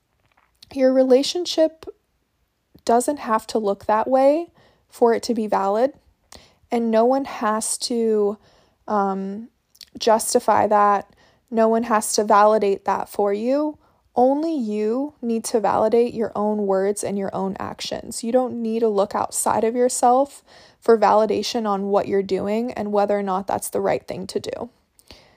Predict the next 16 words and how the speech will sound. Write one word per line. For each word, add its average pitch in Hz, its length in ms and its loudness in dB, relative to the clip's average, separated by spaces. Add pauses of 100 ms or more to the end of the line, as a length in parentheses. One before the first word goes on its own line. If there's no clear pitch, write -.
(360)
People 311 460 4
who 269 300 0
really 247 800 2
are 220 160 0
inspired 208 840 0
and 208 160 -6
happy 220 720 -6 (1040)
and 220 380 -2 (160)
are 214 420 2 (1000)
trusting 262 680 0
in 233 240 -4
the 226 100 -2
choices 220 640 -2
that 208 180 2
they 208 100 -2
make, 196 560 -6